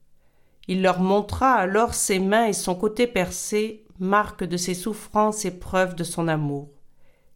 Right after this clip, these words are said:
Il est digne d'être au centre de l'intérêt et de l'affection des siens.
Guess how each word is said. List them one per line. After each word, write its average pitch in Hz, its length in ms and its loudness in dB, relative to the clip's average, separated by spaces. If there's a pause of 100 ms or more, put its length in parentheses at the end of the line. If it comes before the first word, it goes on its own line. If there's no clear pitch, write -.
(180)
Il 220 140 0
est 226 120 4
digne 233 380 2
d'être 170 300 0
au 165 80 0
centre 180 520 0
de 165 100 0
l'intérêt 170 640 0
et 170 60 0
de 151 100 -2
l'affection 156 600 -2
des 147 160 -2
siens. 143 480 -6